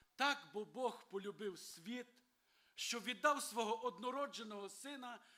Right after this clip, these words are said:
щоби кожний, увіруючи в нього, не загинув, але мав життя вічне. Слава Господу!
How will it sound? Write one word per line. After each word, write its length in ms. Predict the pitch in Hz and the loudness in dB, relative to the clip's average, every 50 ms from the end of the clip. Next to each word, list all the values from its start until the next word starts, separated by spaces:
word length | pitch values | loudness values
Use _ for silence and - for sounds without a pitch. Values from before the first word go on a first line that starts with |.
| - - - | -20 -12 -6
щоби 380 | - - - 247 240 190 254 - | -4 -2 0 0 0 -2 -6 -8
кожний, 680 | - - 294 311 311 - - - 185 214 196 170 - - - - _ - | -4 2 6 6 6 6 4 0 -4 -4 -6 -6 -8 -12 -18 -20 _ -8
увіруючи 800 | 214 214 180 202 254 262 226 226 214 202 196 - - 196 202 180 | -8 -2 2 4 4 4 4 2 -2 -4 -4 -4 -4 -6 -4 -6
в 40 | |
нього, 500 | 190 202 254 262 240 196 180 165 156 - - - - _ - | -6 -2 0 0 0 0 -2 -4 -8 -10 -14 -20 -20 _ -14
не 220 | 151 175 226 285 277 | -2 2 6 6 8
загинув, 600 | - 269 233 202 262 254 220 208 190 185 151 - - - - - - - | 8 8 6 6 4 0 0 0 -2 -2 -2 -6 -12 -20 -20 -20 -10 -2
але 220 | - 226 220 214 202 | 2 2 2 2 2
мав 200 | 208 214 202 175 | 2 2 2 0
життя 260 | 185 185 - 196 185 | -4 -6 -4 -4 -6
вічне. 380 | 180 185 170 - - - - - - _ _ _ _ | -6 -6 -8 -10 -10 -10 -12 -16 -20 _ _ _ _
Слава 340 | - - 254 262 262 254 226 | -4 2 4 6 6 6 6
Господу! 520 | 233 254 226 214 - - 170 156 - - | 6 4 2 2 0 -8 -14 -16 -16 -18